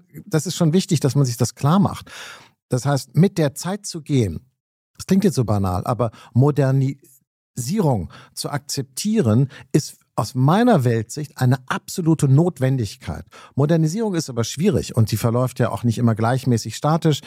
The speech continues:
also, also sozusagen, äh, nicht statisch, sondern sie verläuft ja nicht immer linear, sondern manchmal beschleunigt sie sich und so weiter. Und damit müssen Menschen irgendwie umgehen. Und das kann schwierig sein. Das kann dann das Stadtbild zum Beispiel massiv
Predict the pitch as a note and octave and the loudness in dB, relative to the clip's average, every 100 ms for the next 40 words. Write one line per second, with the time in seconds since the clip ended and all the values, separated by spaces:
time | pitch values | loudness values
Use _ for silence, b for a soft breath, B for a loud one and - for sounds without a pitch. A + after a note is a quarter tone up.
0 | B - A2 A#2 A#2+ A2+ A#2+ A2 B2+ B1+ | B -4 -2 0 -2 0 0 0 -4 0
1 | A#2 D3+ - C#3 C3+ A#2+ B2+ A#2+ A2 A#2+ | 2 2 0 -2 -2 0 0 0 0 -2
2 | B2+ A#2 B2+ B2 B2 A2+ A#2+ A#2 A2+ D3 | -2 -2 -6 0 0 4 4 4 4 2
3 | E3 A#2+ A2+ A2 A2+ G2+ A2+ A2+ E3+ F3 | 0 -2 0 0 -2 -2 -4 -2 0 0
4 | D#3 C#3 C3+ A#2 B B B - A2+ A2+ | -2 -6 -8 -8 B B B -8 -6 -2
5 | C3 D3 D3+ C3+ B B _ - D#3 F3 | 0 0 -2 -4 B B _ -2 0 0
6 | G3+ E3+ F#3+ - D#3+ D3+ E3+ D3+ B2 C#3 | 2 2 2 2 4 4 2 -2 2 2
7 | B2 B2+ C#3+ E3+ G2+ E2+ F2 - D3+ F3+ | 4 2 4 4 2 -2 -6 -2 0 0
8 | - - G3 - C#4 D3+ - - - F#2+ | -4 0 0 0 0 0 -2 -10 -6 -6
9 | - C#3+ D#3 D3 A#2 F#2+ - - G#3 - | -2 0 2 2 0 -4 -6 -2 -2 -4
10 | - D3 A2+ F2 - - A#2 G#2 F2 E2+ | -2 0 0 -4 -10 -12 -8 -2 -2 -2
11 | - C3 C#3 B B G#2 A2 - G3+ G#3+ | 0 0 -2 B B 0 0 -2 -2 -2
12 | - | -4